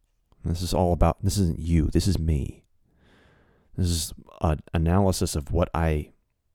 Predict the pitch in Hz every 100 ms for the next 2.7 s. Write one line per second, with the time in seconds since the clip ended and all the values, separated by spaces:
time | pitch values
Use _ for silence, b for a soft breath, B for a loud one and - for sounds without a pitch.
0 | _ - 98 90 - - 95 95 85 -
1 | - - 80 76 76 - 80 90 80 76
2 | - 69 71 - 90 69 -